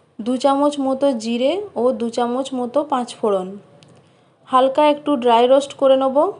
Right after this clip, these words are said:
ভাজা মশলার সুন্দর গন্ধ উঠলে এটাকে আমি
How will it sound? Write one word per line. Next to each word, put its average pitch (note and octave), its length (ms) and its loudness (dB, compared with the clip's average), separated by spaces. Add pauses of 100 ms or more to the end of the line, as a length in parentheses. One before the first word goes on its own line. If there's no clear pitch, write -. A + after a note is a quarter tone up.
(920)
ভাজা A#3+ 440 2
মশলার C#4 540 0
সুন্দর C4+ 500 -2
গন্ধ A#3+ 340 -2 (140)
উঠলে C4+ 280 -2 (440)
এটাকে B3+ 380 -2
আমি C#4+ 280 0